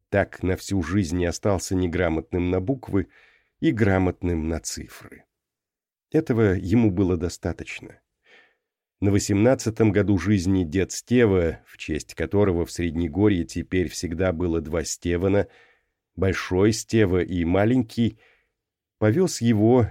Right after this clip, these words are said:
и еще два десятка сельчан в Италию строить дорогу. Он купил юноше белый костюм, модную шляпу,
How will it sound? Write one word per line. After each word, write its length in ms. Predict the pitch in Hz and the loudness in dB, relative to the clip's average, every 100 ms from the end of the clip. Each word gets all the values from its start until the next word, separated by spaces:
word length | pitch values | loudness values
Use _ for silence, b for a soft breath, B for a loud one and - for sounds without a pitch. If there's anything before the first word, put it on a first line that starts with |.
| - | -2
и 100 | 95 | -2
еще 440 | 90 82 - 95 | -2 -2 0 0
два 240 | 95 95 | 2 0
десятка 560 | 90 78 - 87 - 85 | 0 -2 -4 -4 -4 -8
сельчан 680 | - 85 82 - 131 123 110 b b b b _ | -8 -8 -6 0 2 2 -2 b b b b _
в 160 | 117 160 | 0 0
Италию 600 | 160 117 85 80 - - _ - | 4 2 2 -2 -10 -20 _ -18
строить 460 | - - 143 110 | -6 0 2 4
дорогу. 520 | 101 98 82 - - _ _ _ _ _ _ _ _ _ | 2 2 0 -6 -20 _ _ _ _ _ _ _ _ _
Он 220 | 107 104 | 0 2
купил 360 | 98 110 113 110 | 2 0 2 2
юноше 500 | 87 120 104 - 107 | 4 2 2 2 -2
белый 340 | 87 101 87 | 2 2 2
костюм, 640 | 80 82 - - 107 123 85 _ | -2 -6 -10 -4 0 2 0 _
модную 480 | - 92 110 90 80 | -2 2 2 2 -2
шляпу, 640 | - - 82 80 - 80 | -4 -6 -4 -4 -4 -8